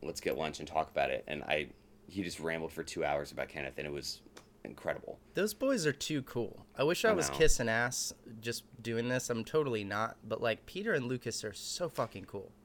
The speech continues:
Speaker 1: Not only
Speaker 2: They
Speaker 1: they
Speaker 2: don't have to be like that.
Speaker 1: No, the
Speaker 2: They can
Speaker 1: things
Speaker 2: be
Speaker 1: that Peter
Speaker 2: real
Speaker 1: has done
Speaker 2: dicks,
Speaker 1: that
Speaker 2: and
Speaker 1: he
Speaker 2: they're
Speaker 1: doesn't.
Speaker 2: not.
Speaker 1: Oh, Lucas could get all, all of us the middle finger.
Speaker 2: Absolutely.
Speaker 1: And we'd be like, "I get it."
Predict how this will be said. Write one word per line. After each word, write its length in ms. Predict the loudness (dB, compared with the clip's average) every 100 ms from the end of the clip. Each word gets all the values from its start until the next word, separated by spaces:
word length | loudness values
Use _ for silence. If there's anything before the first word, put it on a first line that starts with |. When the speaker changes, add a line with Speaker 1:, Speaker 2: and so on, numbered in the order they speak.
| -2
Speaker 1:
Not 200 | 4 6
only 240 | 8 10
Speaker 2:
They 60 | 10
Speaker 1:
they 60 | 10
Speaker 2:
don't 160 | 8 10
have 260 | 10 10
to 60 | 2
be 180 | 0 0
like 200 | 0 -2
that. 160 | -2 4
Speaker 1:
No, 240 | 6 6
the 180 | 6 6
Speaker 2:
They 120 | 8
can 80 | 8
Speaker 1:
things 120 | 8
Speaker 2:
be 60 | 8
Speaker 1:
that 100 | 8
Peter 280 | 8 8 10 10
Speaker 2:
real 140 | 10
Speaker 1:
has 200 | 8 6
done 220 | 8 8 8
Speaker 2:
dicks, 80 | 6
Speaker 1:
that 80 | 4
Speaker 2:
and 100 | 4
Speaker 1:
he 60 | 6
Speaker 2:
they're 120 | 6
Speaker 1:
doesn't. 120 | 6
Speaker 2:
not. 140 | 2 -4 4
Speaker 1:
Oh, 300 | 10 12 10 4
Lucas 360 | 4 4 2
could 180 | 2 2
get 140 | 4
all, 260 | 8 8 8 10
all 180 | 10
of 60 | 8
us 140 | 4
the 60 | 0
middle 180 | 2 0
finger. 420 | -2 -2 0 4
Speaker 2:
Absolutely. 680 | 8 8 6 0 0 2 4
Speaker 1:
And 140 | 6
we'd 140 | 4 8
be 80 |
like, 140 | 8 8
"I 200 | 8 8
get 180 | 6 2
it." 200 | 0